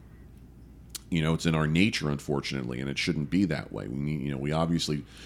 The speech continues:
need to be more forgiving and whatnot, and we need to have more understanding and compassion and empathy and sympathy, et cetera.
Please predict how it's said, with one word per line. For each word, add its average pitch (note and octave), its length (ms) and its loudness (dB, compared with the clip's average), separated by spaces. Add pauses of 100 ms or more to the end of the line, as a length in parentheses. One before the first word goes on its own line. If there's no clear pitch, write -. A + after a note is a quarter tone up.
(160)
need E2+ 180 4
to D2+ 60 0
be D#2+ 100 4
more D2+ 180 2
forgiving D#2+ 600 4
and D2 120 0
whatnot, C#2 500 -2
and D2+ 240 0 (240)
we D#2+ 100 0
need E2 140 4
to D#2+ 60 0
have D2 180 -2
more D#2 220 2
understanding F2 960 4
and C#2+ 180 -2 (280)
compassion E2+ 600 2
and C2+ 100 0
empathy E2+ 420 2
and C#2 100 0
sympathy, E2 400 2
et C#2 100 0
cetera. F#2+ 400 4